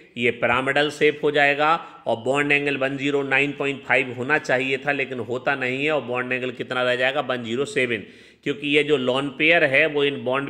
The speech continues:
पेयर को क्या करेगा, जब रिपल्सन करेगा इनमें तो ये क्या हो जाएंगे, श्रिंक हो जाएंगे। जब ये श्रिंक हो जाएंगे, जब ये दब जाएंगे तो ये एक दूसरे के क्लोज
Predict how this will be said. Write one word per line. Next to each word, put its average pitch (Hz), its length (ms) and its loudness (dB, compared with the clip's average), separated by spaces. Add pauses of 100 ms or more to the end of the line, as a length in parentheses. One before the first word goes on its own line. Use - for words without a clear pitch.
पेयर 143 200 2
को 139 160 -8
क्या 123 180 0
करेगा, 135 340 0
जब 131 200 -2
रिपल्सन 127 480 -2
करेगा 127 380 0
इनमें 127 440 0 (280)
तो 135 60 -4
ये 131 200 0
क्या 135 180 0
हो 123 140 0
जाएंगे, 135 300 0
श्रिंक 156 400 2
हो 120 140 2
जाएंगे। 98 300 -4
जब 110 160 -6
ये 113 160 -2
श्रिंक 147 380 -2
हो 139 120 0
जाएंगे, 127 360 0
जब 127 160 0
ये 120 160 -4
दब 139 220 0
जाएंगे 127 460 2 (360)
तो 131 60 -4
ये 117 340 -2
एक 123 160 -4
दूसरे 123 320 -6
के 113 160 -6
क्लोज 139 380 2